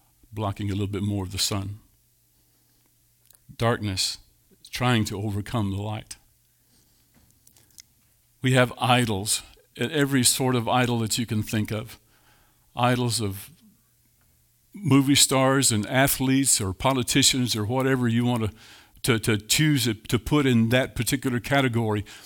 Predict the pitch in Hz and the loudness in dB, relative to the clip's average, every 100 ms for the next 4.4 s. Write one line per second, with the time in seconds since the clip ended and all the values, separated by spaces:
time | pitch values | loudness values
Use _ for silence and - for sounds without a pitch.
0 | - - - 135 139 107 - 160 156 151 | -20 -12 -2 0 4 4 4 4 2 4
1 | 147 151 170 143 113 110 110 113 110 - | 6 6 6 2 2 0 0 0 -2 -4
2 | 151 123 107 104 104 104 113 117 135 123 | -2 0 2 2 2 2 2 2 0 0
3 | - - - _ - 143 127 180 147 139 | -6 -20 -20 _ -4 0 4 4 4 2
4 | 127 110 101 107 | 4 2 2 0